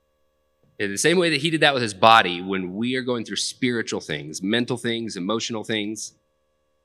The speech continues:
you go to people at church, you go to your pastor, you go to Christian family and Christian friends, and you say, "Hey, I noticed this thing.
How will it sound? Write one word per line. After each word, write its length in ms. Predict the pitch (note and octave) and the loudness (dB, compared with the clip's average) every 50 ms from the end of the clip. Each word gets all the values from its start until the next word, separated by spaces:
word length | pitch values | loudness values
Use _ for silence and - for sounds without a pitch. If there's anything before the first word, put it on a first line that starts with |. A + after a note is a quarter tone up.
| _ _ _ _ _ _ _ | _ _ _ _ _ _ _
you 140 | - G2 F#2 | -8 -8 -8
go 440 | F2 - G#2+ G2+ G#2+ G#2+ A2 A2+ A2+ | -6 -4 -2 -2 -2 -2 -6 -8 -10
to 180 | A2 - A#2+ | -12 -14 -14
people 320 | A#2 - G#2+ G#2+ - F#2+ F2 | -12 -12 -14 -12 -10 -12 -12
at 100 | - - | -12 -12
church, 520 | - F#2 D#2+ D#2 D#2 - - - - _ _ _ _ _ _ | -12 -10 -10 -12 -14 -16 -18 -20 -20 _ _ _ _ _ _
you 100 | - G#2+ G#2+ | -10 -6 -6
go 100 | G#2+ G2 | -6 -6
to 160 | - - F#2+ | -6 -8 -8
your 100 | F2+ E2 | -8 -10
pastor, 680 | - - G2+ E2 E2 - - - - D#2 - - - _ _ _ | -4 -4 -4 -4 -4 -6 -8 -12 -12 -14 -14 -16 -18 _ _ _
you 160 | - F#2 F#2 | -10 -8 -6
go 100 | F#2+ F2+ | -6 -6
to 100 | F2+ E2+ | -6 -8
Christian 400 | - - A#2 G#2 - - A2+ G2+ | -8 -8 -8 -8 -8 -8 -10 -10
family 480 | - - A2 G#2 G2+ F#2+ F#2 F2 E2+ E2+ | -8 -4 -4 -4 -4 -4 -6 -6 -8 -8
and 100 | E2+ E2+ | -10 -10
Christian 340 | - - G2 - - G2 E2 | -8 -8 -8 -8 -6 -8 -6
friends, 320 | - G2 G#2+ A#2+ A2+ G2 | -4 -4 -4 -4 -4 -6
and 100 | F2+ E2 | -6 -6
you 80 | E2 F2 | -6 -6
say, 160 | - E2 F2 | -6 -6 -4
"Hey, 140 | F2+ F#2+ F#2 | -2 -2 -2
I 80 | F2 F2 | -2 -4
noticed 400 | F2+ F#2 F#2 F2+ F#2 E2+ - - | -6 -6 -6 -6 -6 -8 -8 -8
this 180 | F2 - - | -8 -8 -8
thing. 340 | - - F2 D#2+ D2+ D#2 D#2 | -6 -4 -4 -4 -4 -8 -14